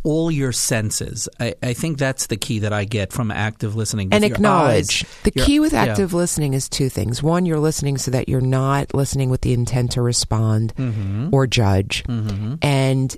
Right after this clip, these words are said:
Speaker 2: then you're acknowledging the person's feelings, whether you agree with them or not. So that, that's the key to active listening. And I would add to that, um, in conflict situations, you know,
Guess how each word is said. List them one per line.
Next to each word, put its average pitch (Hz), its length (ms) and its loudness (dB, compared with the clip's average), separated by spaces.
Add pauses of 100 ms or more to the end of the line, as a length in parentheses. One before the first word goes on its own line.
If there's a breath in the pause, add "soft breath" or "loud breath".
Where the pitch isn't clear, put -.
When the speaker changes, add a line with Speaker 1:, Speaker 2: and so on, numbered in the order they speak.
(120)
Speaker 2:
then 147 240 2
you're 143 100 6
acknowledging 123 880 2
the 127 140 -2
person's 117 440 2
feelings, 104 520 2
whether 117 160 2
you 127 140 4
agree 120 260 0
with 113 100 0
them 113 180 0
or 117 80 0
not. 117 320 -2
So - 120 0
that, 170 240 0
that's 165 180 0
the 175 100 0
key 165 140 0
to 123 80 4
active 107 340 0
listening. 127 480 0 (160 loud breath)
And 147 140 0
I 143 80 2
would 143 180 0
add 170 300 2 (160)
to 208 140 0
that, 127 420 -2 (500 loud breath)
um, 139 280 -2
in 226 200 2
conflict 208 520 0
situations, 127 1000 0 (720 loud breath)
you - 120 0
know, - 180 2